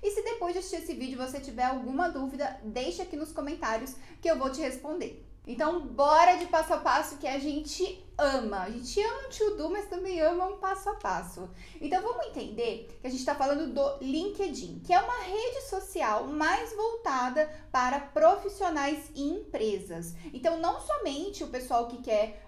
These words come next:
é, buscar novas oportunidades de, de trabalho, né, falando de C L T mesmo,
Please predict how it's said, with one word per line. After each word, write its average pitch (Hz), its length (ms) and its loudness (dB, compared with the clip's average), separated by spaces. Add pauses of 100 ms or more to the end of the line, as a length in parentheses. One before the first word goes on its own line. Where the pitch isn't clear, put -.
é, 214 300 0
buscar 240 500 0
novas 240 320 0
oportunidades 233 800 -4
de, 214 280 -8
de - 160 -14
trabalho, 226 640 0
né, 226 300 -4
falando 214 360 -6
de 202 240 -12
C - 120 -6
L 233 280 -2
T 220 160 0
mesmo, 254 440 -6